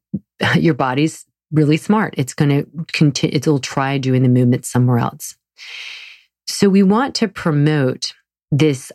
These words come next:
upright posture and extension so that we can go after the rotation and that it's in the thoracic spine and not in the lumbar spine. And I've treated,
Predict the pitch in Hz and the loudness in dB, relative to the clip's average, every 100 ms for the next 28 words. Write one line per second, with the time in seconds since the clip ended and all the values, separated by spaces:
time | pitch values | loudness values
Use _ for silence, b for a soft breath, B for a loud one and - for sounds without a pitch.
0 | - 151 - 156 147 - - 135 131 - | -4 -4 -2 -2 -2 -4 -6 -4 -4 -2
1 | 135 127 127 - 131 131 127 127 127 - | 0 0 -2 -2 0 0 2 0 0 -2
2 | 143 - 147 131 - 143 131 131 131 120 | 0 2 0 0 2 2 2 0 -2 -4
3 | 135 123 131 120 127 - 139 - 120 127 | -2 0 2 0 0 -2 -2 0 -2 -2
4 | - 131 127 123 - - 151 143 135 131 | 2 2 4 0 -2 0 2 4 0 -2
5 | 127 123 123 - 123 127 139 143 135 123 | -4 -8 -10 -4 -2 0 2 4 4 2
6 | - - 135 127 131 135 120 - - 135 | -2 -4 -2 -2 -2 -4 -6 -6 -6 -6
7 | 127 _ _ _ _ _ _ - - 151 | -10 _ _ _ _ _ _ -8 0 2
8 | 139 151 139 127 - 139 139 127 | 2 0 -2 -4 -2 0 2 0